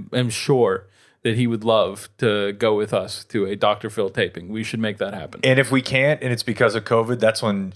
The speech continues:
Speaker 2: covid will be real for me.
Speaker 1: <laughs> That's when it's real. That's when you will disagree with Chet Hanks and tell people they ought to get vaccinated.
Speaker 2: That's right.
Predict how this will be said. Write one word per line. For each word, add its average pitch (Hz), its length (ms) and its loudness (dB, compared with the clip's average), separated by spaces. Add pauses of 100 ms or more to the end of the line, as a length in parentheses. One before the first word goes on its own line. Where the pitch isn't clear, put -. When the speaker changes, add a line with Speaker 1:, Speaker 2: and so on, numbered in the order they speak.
(100)
Speaker 2:
covid 95 320 2
will 87 120 -4
be 87 100 -4
real 87 220 0
for 82 200 -8
me. 76 240 -12 (240)
Speaker 1:
<laughs> - 140 0 (140)
That's - 280 0
when 165 140 4
it's 151 240 -2
real. 147 420 2 (380)
That's 147 240 4
when 156 160 4
you 143 80 0
will 139 100 2
disagree 127 540 0
with 113 120 0
Chet 107 200 2
Hanks 104 420 -6
and 107 200 -10
tell 110 160 2
people 107 320 0
they 104 120 0
ought 113 280 0
to 117 100 -4
get 101 180 -4
vaccinated. 80 600 -8
Speaker 2:
That's 110 240 2
right. 87 280 2